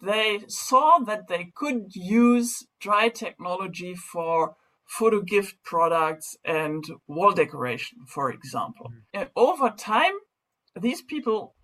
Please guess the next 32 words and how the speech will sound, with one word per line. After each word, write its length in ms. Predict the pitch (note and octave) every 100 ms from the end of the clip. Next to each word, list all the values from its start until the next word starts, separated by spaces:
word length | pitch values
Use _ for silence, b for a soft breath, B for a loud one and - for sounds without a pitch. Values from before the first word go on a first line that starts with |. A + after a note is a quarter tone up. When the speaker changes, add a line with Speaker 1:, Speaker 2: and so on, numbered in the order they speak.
| -
Speaker 1:
of 220 | F#3+ -
course, 300 | A3 G3+ -
transitioned 720 | F3+ F#3 G3 A#3+ G3+ F3 - -
to 280 | E3+ D#3+
different 400 | D#3 F3 F3 D#3+
technologies, 800 | C#3+ D#3 B2+ C#3+ D3+ C#3 E3 A#3 - _ -
while 260 | F#3 -
others 460 | A#3 D#4+ A#3 B3 -
were 120 | F3+
staying 400 | F#3 - G3+ A#3
with 140 | A3 A3
silver 320 | - G#3 G3+
halide. 560 | A3 B3+ F#3+ A#2+ - -
And 300 | - F3 E3+ _ b b _
these 240 | G#3+ D#4+ -
people 400 | C#4 - B3 A3+
staying 640 | - - A3+ A3+ G#3 -
with 200 | - F#3
silver 500 | F#3+ - - G#3 F3+
halide, 600 | F3 G#3 C#4+ D#3+ D#3 F3 - - -
they 240 | - F3 B3+
start 640 | - - A3+ A3 A3 A3 _ -
changing 480 | A#3 A3+ B3+ G#3+
over 460 | G3+ G#3 G3 F#3+ F#3+
to 200 | - F#3+ F#3
new 220 | F#3 G#3
technologies 1080 | G3+ F3 - E3+ E3+ C#3+ D3 D3+ C#3+ - _ _ - -
now, 360 | D#3+ A3 B3+ A#3
or 180 | E3 D#3
they 120 | D#3+
have 240 | E3+ F3
started, 640 | F3 - E3 D#3+ E3+ D3+ A#2+